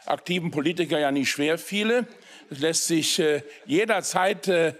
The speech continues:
noch eine Liste von Terminen ausdrucken, äh, die absolut vorrangig sind. Aber, ähm, ich bin, äh, schon der Auffassung, äh, dass wir eben, wenn es solche Fälle gibt,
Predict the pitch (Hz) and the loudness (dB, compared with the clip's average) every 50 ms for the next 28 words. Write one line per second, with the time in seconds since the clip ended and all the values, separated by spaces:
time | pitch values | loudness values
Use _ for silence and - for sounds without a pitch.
0 | - - - - - - - 156 156 156 - 147 160 160 151 147 165 202 - - | -12 -20 -20 -18 -6 -2 0 0 0 2 0 0 2 2 2 2 2 2 2 0
1 | - 180 - 175 156 151 139 - 135 139 151 175 196 202 180 170 151 - 147 170 | -2 0 0 0 -2 0 0 0 0 2 2 2 2 2 0 0 2 2 0 0
2 | 165 - - - 165 151 - 156 147 135 - - - - - - 147 143 131 139 | -2 -2 -2 -2 -2 0 0 -2 -2 -2 -4 -10 -20 -18 -6 -4 -2 0 0 0
3 | 131 123 151 147 - - 143 135 143 139 135 - 156 165 170 175 180 185 190 190 | 0 0 -2 0 0 0 2 2 2 0 0 0 0 0 2 2 2 2 0 0
4 | 185 - - 185 214 240 220 - - - - - - - - - _ _ 120 123 | 0 2 2 2 2 2 0 -4 -8 -16 -20 -20 -20 -20 -20 -20 _ _ 0 0
5 | 139 147 180 196 214 240 233 180 - - - _ _ _ - - - _ _ _ | 2 2 2 2 2 0 -2 -6 -10 -16 -20 _ _ _ -20 -20 -20 _ _ _
6 | _ - 170 156 160 160 156 165 160 - - 165 156 - - - 175 165 170 170 | _ 0 2 4 4 4 2 0 -2 -2 -2 -2 -2 -2 -2 0 0 2 2 2
7 | 170 160 - 147 151 151 - - - - 170 160 165 170 165 - 139 147 143 - | 0 0 2 2 2 2 2 0 -2 0 0 0 0 -2 -4 -2 -2 0 0 0
8 | 131 139 151 - - 175 185 185 - 202 214 214 220 214 - - - _ _ _ | 0 -2 -2 -2 -2 -2 -2 0 0 0 0 0 -2 -4 -8 -12 -20 _ _ _
9 | _ _ - - - - _ _ _ - 165 170 160 - 139 156 147 151 - - | _ _ -20 -20 -20 -20 _ _ _ 0 0 0 0 2 0 0 0 0 -2 -2
10 | 185 190 185 - 185 185 190 190 202 202 175 147 160 165 170 160 147 - - - | 0 0 0 2 2 2 0 0 -2 -4 -2 0 0 2 2 0 -2 -2 -4 -2
11 | 135 160 156 160 160 - 170 147 - 160 151 147 147 135 123 143 170 - - - | 0 2 2 2 2 0 -2 -2 -2 -2 -2 0 -2 -2 -2 -2 -4 -4 -8 -14
12 | - | -20